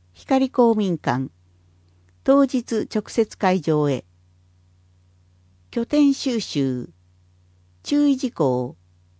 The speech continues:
破れた、穴が開いたもの。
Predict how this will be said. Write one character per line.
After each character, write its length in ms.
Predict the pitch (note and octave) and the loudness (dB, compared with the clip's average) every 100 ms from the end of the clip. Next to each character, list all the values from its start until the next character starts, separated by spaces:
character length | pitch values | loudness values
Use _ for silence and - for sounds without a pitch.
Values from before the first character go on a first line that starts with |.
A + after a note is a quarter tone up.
| _ _ - | _ _ -2
破 260 | G#3 B3+ | 0 0
れ 140 | A#3 F#3 | 0 -2
た、 260 | - B2 - _ _ | -2 -4 -6 _ _
穴 300 | F#3 A#3 A#3 | 0 0 0
が 240 | D3+ - - | -2 -2 -4
開 180 | D#3 | -4
い 20 | D#3+ | -2
た 160 | D3+ | -4
も 140 | D3 C#3 | -2 -2
の。 200 | C3+ | -4